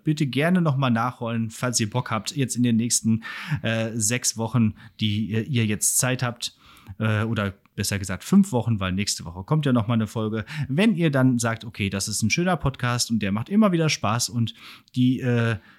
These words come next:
die Lehrersprechtag soll es noch, äh, bis ins, äh, zweiundzwanzigste Jahrhundert geben, dann, äh,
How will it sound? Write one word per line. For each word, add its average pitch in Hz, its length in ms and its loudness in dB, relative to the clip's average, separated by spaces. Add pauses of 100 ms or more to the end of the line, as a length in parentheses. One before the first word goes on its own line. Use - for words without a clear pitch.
(200)
die 120 140 -6
Lehrersprechtag 143 720 0
soll 131 180 2
es 127 100 0
noch, 131 380 0
äh, 143 380 -2
bis 180 200 4
ins, 156 380 2
äh, 151 140 -2
zweiundzwanzigste 170 640 2
Jahrhundert 139 500 4
geben, 151 380 0 (320)
dann, 151 460 2
äh, 131 460 2